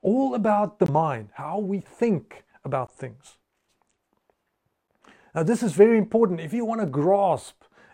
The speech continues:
and really catch what Paul is saying, you need to realize that Paul spoke about how we need to think, which is very important. See, in short,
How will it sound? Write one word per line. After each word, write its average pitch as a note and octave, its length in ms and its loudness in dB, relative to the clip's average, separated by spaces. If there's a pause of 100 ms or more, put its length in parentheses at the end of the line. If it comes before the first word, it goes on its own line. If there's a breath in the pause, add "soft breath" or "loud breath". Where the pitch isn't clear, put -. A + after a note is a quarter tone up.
and E3 260 -6
really G3+ 460 2
catch G3+ 360 -4
what D#3+ 280 -8
Paul F3+ 240 2
is - 100 -6
saying, D3+ 380 -6
you C3+ 100 -6
need E3+ 240 -4
to G3+ 140 -4
realize E3 500 -2
that C#3+ 200 -6 (300 soft breath)
Paul B3+ 200 0
spoke A#3 380 0
about D#3+ 200 -2
how F3+ 220 0
we A3+ 180 2
need A3+ 200 2
to A3+ 100 0
think, C4+ 440 -2 (300)
which F#3 160 2
is F#3+ 140 -2
very F#3 180 6
important. G3+ 380 0
See, A#3 200 0 (220 loud breath)
in A#3+ 140 2
short, G#3+ 420 4